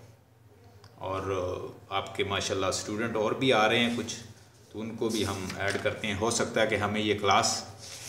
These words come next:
उस पे शिफ्ट करनी पड़े Skype के ऊपर। पार्ट टू के स्टूडेंट काफ़ी माशाल्लाह आ रहे हैं। Let's start। फोनोलॉजी हम पढ़ते हैं। ओपन कीजिए असाइनमेंट, अगर आपने ओपन कर लिया तो काइंडली मुझे बता दीजिए।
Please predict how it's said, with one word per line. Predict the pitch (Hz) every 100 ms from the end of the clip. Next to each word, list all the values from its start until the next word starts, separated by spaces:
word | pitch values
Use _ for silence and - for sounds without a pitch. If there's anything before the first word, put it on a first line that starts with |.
| -
उस | 107 -
पे | 113
शिफ्ट | 101 113 - -
करनी | 104 104
पड़े | 101 101
Skype | 98 - 92 92 -
के | 90
ऊपर। | 87 95 - - - - - - - - - - - - - - -
पार्ट | 117 139 151
टू | 160
के | 165
स्टूडेंट | - 117 120 117
काफ़ी | 107 117
माशाल्लाह | 101 95 98 95 87
आ |
रहे | 82 90
हैं। | - - - - - - - - 139
Let's | 139 -
start। | 90 - - - - - - - - - - -
फोनोलॉजी | 135 156 170 185
हम | 151 127
पढ़ते | 117 104 170
हैं। | 160 - - - - - - - - - -
ओपन | 120 151
कीजिए | 160 147 139
असाइनमेंट, | 139 131 131 156
अगर | 160 143
आपने | 127 131 123
ओपन | 113 139
कर | 151 135
लिया | 135 143
तो | 139
काइंडली | 110 107 104
मुझे | 107 95
बता | 87 87 85
दीजिए। | 87 87 87